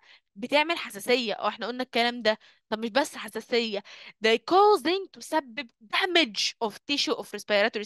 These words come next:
system، تدمر انسجه الريسبيراتوري سيستم كلها. فبقى الانسان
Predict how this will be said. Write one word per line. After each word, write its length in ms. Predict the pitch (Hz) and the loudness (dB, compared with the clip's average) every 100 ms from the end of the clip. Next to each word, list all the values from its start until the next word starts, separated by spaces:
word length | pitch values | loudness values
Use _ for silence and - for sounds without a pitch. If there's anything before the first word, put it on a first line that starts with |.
| 226 | -6
system، 240 | 220 190 185 - - - - | -8 -10 -12 -16 -20 -16 -2
تدمر 1040 | 311 294 359 427 381 359 381 339 262 220 - _ _ 233 | 2 4 4 4 0 -2 0 2 0 -8 -12 _ _ -8
انسجه 520 | 226 - 285 226 247 - | -8 -6 -6 -4 -8 -8
الريسبيراتوري 720 | 208 208 - 208 214 247 240 | -8 -8 -4 -4 -2 -6 -8
سيستم 320 | 233 247 247 | -12 -10 -10
كلها. 680 | 220 214 214 226 233 202 180 _ - _ - | -4 -2 0 4 4 4 0 _ -20 _ -8
فبقى 260 | 196 196 202 | -2 0 0
الانسان 760 | 190 202 190 226 233 233 240 | -4 -10 -10 -8 -6 -6 -8